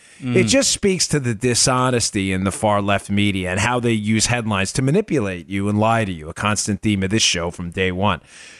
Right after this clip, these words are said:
Speaker 1: Betsy DeVos, who the far left hates. Betsy DeVos is the, uh, education secretary in Trump's cabinet. The far left hates her. Why do they hate her? Because she stands for school choice. And
Speaker 2: Right.
Speaker 1: when I say hate, folks, I mean, I don't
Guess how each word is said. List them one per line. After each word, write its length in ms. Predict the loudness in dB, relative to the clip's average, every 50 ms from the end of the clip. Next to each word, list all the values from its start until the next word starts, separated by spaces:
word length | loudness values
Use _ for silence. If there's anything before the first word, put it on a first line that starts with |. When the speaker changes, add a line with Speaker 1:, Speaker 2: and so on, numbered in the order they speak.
| -10 -2 0
Speaker 1:
Betsy 340 | 2 2 2 2 2 4
DeVos, 500 | 4 2 2 0 0 0 0 0 0 0
who 100 | 0 0
the 100 | 0 0
far 300 | 0 0 2 2 2 2
left 280 | 2 0 0 -2 -2 -6
hates. 460 | -6 -4 -2 -2 -2 -2 -4 -6 -6
Betsy 340 | -4 -2 -2 0 0 0 -2
DeVos 440 | 0 0 2 2 2 2 2 0 0
is 160 | -2 -2 -2
the, 340 | 0 0 2 2 2 2 2
uh, 120 | 2 2
education 540 | 0 0 0 0 0 2 2 2 2 0 0
secretary 560 | 2 2 0 0 0 -2 0 0 2 2 2 0
in 80 | 0
Trump's 280 | 0 0 -2 -2 -2 -2
cabinet. 420 | -2 -2 -2 -2 -2 -6 -8 -10 -10 -16 -20 -20 -20 -20 -20 -20 _ _
The 100 | 0 0
far 260 | 2 2 2 2 2
left 280 | 2 2 0 0 -2 -4
hates 320 | -4 0 0 0 0 0 0
her. 160 | -2 -2 -4
Why 260 | -2 0 2 2 2 2
do 60 | 2
they 160 | 2 2 4
hate 160 | 4 4 2
her? 100 | 2 2
Because 320 | 0 0 -2 -2 -2 0 0
she 120 | 0 0
stands 320 | 0 2 2 2 2 2 0
for 100 | -2 -4 -4
school 260 | -2 -2 -2 -2 -2
choice. 300 | 0 0 0 0 0 2
And 80 | 2
Speaker 2:
Right. 80 | 2 4
Speaker 1:
when 80 | 2 2
I 40 |
say 280 | 2 2 2 2 2 2
hate, 260 | 2 2 2 0 -2 -4
folks, 320 | -4 -2 -2 -2 -2 -2 -2
I 180 | 0 0 0 0
mean, 340 | 0 0 2 2 0 -2 -6 -10 _ _ _ _ -20 -20 -8 _ -6 -6 -4 _ -2
I 100 | 0 0
don't 160 | 0 0